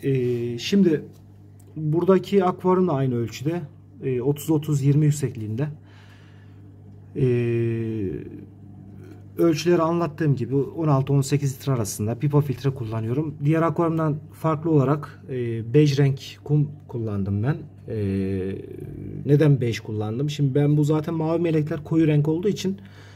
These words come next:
adı üstünde mavi. E, koyu renk kum kullandığım zaman hiçbir şekilde hiçbir karidesi, e, yani şu anki çektiğim şekilde göremezdik neredeyse. Çok zorlanırdık bunu görmek için.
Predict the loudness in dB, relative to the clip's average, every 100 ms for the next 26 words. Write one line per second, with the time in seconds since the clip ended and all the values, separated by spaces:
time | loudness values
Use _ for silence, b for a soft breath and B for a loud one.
0 | B -4 2 2 2 -2 0 2 2 0
1 | -4 B B B -16 -4 -4 0 4 4
2 | 4 0 -6 -8 -4 -2 -2 0 0 0
3 | 0 -2 -2 -2 -2 -2 2 2 2 0
4 | -2 -2 0 2 2 0 -4 -6 -6 -4
5 | -2 -2 -2 -2 -2 -4 -6 -6 -4 -4
6 | -6 -2 0 0 -4 -4 -4 -4 -4 -4
7 | -2 0 0 2 4 6 6 2 0 -8
8 | -8 -8 -6 -4 -2 -2 6 8 8 4
9 | 0 -2 -6 -8 -6 -6 -4 -6 -6 -8